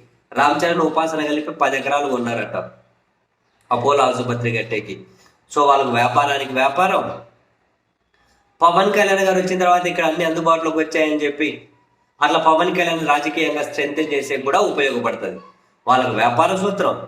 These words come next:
ఇటు ఆయనకు రాజకీయ సూత్రం. So రెండు విధాలా ఉపయోగపడుతుంది. And step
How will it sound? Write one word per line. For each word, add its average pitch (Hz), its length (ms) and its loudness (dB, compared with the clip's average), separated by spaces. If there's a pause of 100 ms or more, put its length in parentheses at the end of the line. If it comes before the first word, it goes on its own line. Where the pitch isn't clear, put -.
(400)
ఇటు 143 140 0
ఆయనకు 147 260 2
రాజకీయ 170 480 0
సూత్రం. 180 360 -2 (1300)
So 151 80 2 (600)
రెండు 165 260 2
విధాలా 175 400 4
ఉపయోగపడుతుంది. 135 640 -4 (1400)
And 190 200 2 (400)
step 190 200 0